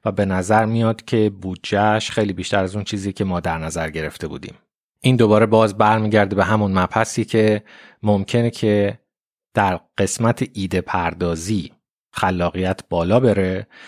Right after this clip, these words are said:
ولی در زمینهٔ پراگماتیک بودن، عملی بودن و قابل اجرا بودن با محدودیت‌های این دنیا، خیلی موقع‌ها این ایده پردازی‌ها به جای خاصی نمیرسه.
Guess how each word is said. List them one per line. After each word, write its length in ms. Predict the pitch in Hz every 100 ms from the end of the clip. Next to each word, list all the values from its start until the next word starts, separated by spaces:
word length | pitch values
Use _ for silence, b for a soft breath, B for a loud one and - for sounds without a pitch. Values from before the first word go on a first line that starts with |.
| B B
ولی 160 | 110 123
در 200 | 113 101
زمینهٔ 680 | 95 95 95 95 107 110
پراگماتیک 680 | 107 104 95 95 95 95 -
بودن، 440 | 92 90 107 110 98
عملی 540 | 98 95 90 87 90
بودن 720 | - 90 87 101 107 110 95 87 _ _ _ -
و 60 |
قابل 360 | 147 131 113 107
اجرا 300 | 104 98 104
بودن 500 | 101 98 113 113 98 - _
با 180 | 113 123
محدودیت‌های 920 | 117 101 - 98 98 92 - 98 92
این 280 | 87 92 92
دنیا، 720 | 95 92 90 101 120 127 127 - _ _ _
خیلی 200 | 123 117
موقع‌ها 420 | 104 90 90 104
این 180 | 107 104
ایده 200 | 92 90
پردازی‌ها 800 | 92 87 85 85 80 85 95 107
به 160 | 101 82
جای 160 | 85
خاصی 400 | - 95 98 -
نمیرسه. 480 | 95 71 - -